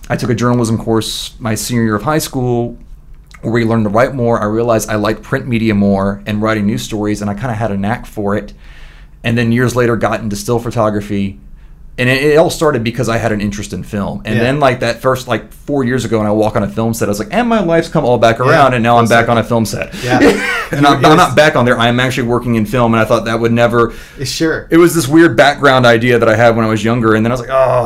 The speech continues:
Speaker 1: no, that's not gonna be a thing."
Speaker 2: It's the destiny.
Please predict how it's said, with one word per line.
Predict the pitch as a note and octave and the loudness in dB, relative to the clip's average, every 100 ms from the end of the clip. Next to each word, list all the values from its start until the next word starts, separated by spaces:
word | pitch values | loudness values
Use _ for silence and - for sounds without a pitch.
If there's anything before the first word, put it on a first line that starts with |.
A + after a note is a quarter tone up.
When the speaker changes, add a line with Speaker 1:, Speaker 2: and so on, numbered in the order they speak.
| A#2 | 0
Speaker 1:
no, | A2+ A2+ G#2+ G#2+ | 0 0 -2 -2
that's | G#2 | -4
not | G2+ - | -4 -4
gonna | G2 | -4
be | F2+ | -4
a | |
thing." | E2 - F#2 F2+ - - | -4 -6 -8 -8 -10 -8
Speaker 2:
It's | B2+ | -10
the | - C3 | -6 -8
destiny. | - B2+ G#2 - G2 F#2 | -4 -6 -6 -12 -14 -14